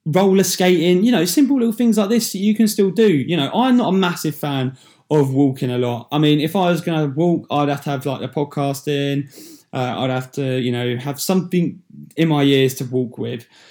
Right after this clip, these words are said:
Uh, I prefer cycling, but I haven't got my bike where I am here, so it's pretty frustrating I haven't got that. Um, but, you know, rollerblading, if you fancy doing that, if you cannot rollerblade, then learn how to rollerblade. Try it.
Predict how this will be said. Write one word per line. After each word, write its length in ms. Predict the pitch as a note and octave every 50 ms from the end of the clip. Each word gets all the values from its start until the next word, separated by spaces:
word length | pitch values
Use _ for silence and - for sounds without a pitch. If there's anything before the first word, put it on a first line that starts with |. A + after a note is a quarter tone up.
| - _ _ -
Uh, 260 | C#3 C#3 C#3 C#3 C#3
I 80 | C#3+ C#3+
prefer 320 | A2+ - - - D3+ D3
cycling, 560 | C#3+ - - F#3 F#3+ F3+ F#3 G3 G3+ G#3 G#3 G3+
but 140 | - D#3
I 80 | C3+ C3+
haven't 320 | C3 - E3+ D#3+ D#3+ D#3+
got 160 | D3 C#3+ B2+ D3
my 100 | C#3+ C3+
bike 340 | - C#3+ C#3+ C3 G2 -
where 100 | - C3+
I 100 | B2+ B2+
am 320 | B2+ C3+ C3 B2+ C3 C3 - _ _ _
here, 320 | _ - E3 D#3+ F3 F3 F3
so 240 | F3 - C#3 B2+ B2+
it's 140 | A#2+ -
pretty 300 | - - - D#3+ D#3+ D3
frustrating 540 | C3+ C#3+ C3+ C3+ - - D3+ C#3+ C#3 G2+ A#2+
I 60 | A#2
haven't 300 | B2+ B2 C3+ - B2+ A#2+
got 260 | A#2 - D3+ D3+ - -
that. 240 | D#3 D#3 D3+ D3 - _ _ _ _ _ _
Um, 480 | - B2 B2 B2+ B2+ B2+ B2+ B2 - - -
but, 340 | D#3 D3+ C#3+ - - - _ -
you 80 | E3
know, 100 | D3+ C#3
rollerblading, 800 | C3+ C#3 F3+ F3+ F3 E3+ C#3+ D3 C3 B2 B2 B2 A#2+ A#2 A#2 A#2
if 140 | - D3+ -
you 80 | F#3+ F3+
fancy 280 | F3+ E3+ D#3+ D#3 D3
doing 180 | - F3 D#3+ D#3+
that, 280 | E3 F3+ G#3 G#3+ - - _ _ _ _
if 200 | D#3 D#3 E3+ -
you 380 | E3+ D#3+ E3 D#3+ D3+ C#3+ - _ -
cannot 300 | - - F#3 E3+ E3+ D#3
rollerblade, 480 | C3 D#3+ D#3 D#3 D3 C#3 D3+ D3 D#3+ D#3+
then 160 | F#3+ A3+ A3+
learn 200 | C4+ E4 F4 E4+
how 80 | A#3 D#3+
to 120 | - C3
rollerblade. 460 | B2 A#2+ A#2+ A#2 A#2 A#2 A#2+ B2 A#2+ - _ _ _ _ _ _ _
Try 260 | - - B3+ D4+ D4
it. 180 | D#3 A#2 G2+